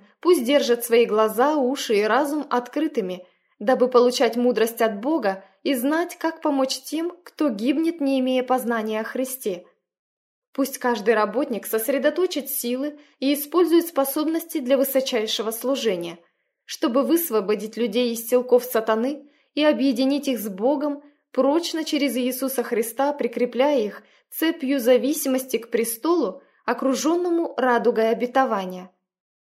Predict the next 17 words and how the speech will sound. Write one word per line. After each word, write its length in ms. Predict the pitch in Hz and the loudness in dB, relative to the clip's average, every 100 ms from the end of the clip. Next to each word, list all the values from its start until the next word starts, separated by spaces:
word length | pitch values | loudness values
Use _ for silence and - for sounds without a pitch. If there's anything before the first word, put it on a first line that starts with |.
| _ _ _ _ _ _ _ | _ _ _ _ _ _ _
Заверение 720 | 190 233 220 240 254 311 285 | 0 2 4 4 4 2 2
в 60 | 247 | 2
успехе. 720 | 277 - - 185 - 185 - _ _ _ _ _ _ _ | -2 -4 -4 -4 -6 -16 -18 _ _ _ _ _ _ _
Благодаря 640 | 202 240 262 262 294 359 359 | 0 4 6 4 4 2 2
литературному 760 | 277 269 254 262 294 247 226 | 2 4 4 2 0 2 2
евангелизму 880 | 220 220 226 226 302 311 247 190 190 _ - | 2 0 0 0 2 2 0 -4 -8 _ -4
может 360 | 302 359 311 | 0 2 0
быть 180 | 233 254 | -2 -2
выполнена 600 | 220 320 320 294 277 262 | 0 0 0 0 2 2
важная 400 | 220 285 294 302 | 4 2 2 -2
и 80 | 285 | 0
полезная 480 | 220 202 214 226 226 | 0 0 0 0 0
работа. 520 | 233 196 185 180 185 _ _ _ _ _ _ | 0 0 -6 -6 -16 _ _ _ _ _ _
Господь 520 | 196 233 240 - 285 214 | -2 0 0 -2 0 6
даёт 260 | 254 247 | 4 4
людям 340 | 240 233 226 226 | -2 0 0 0
такт 440 | 254 302 - | 0 -2 -6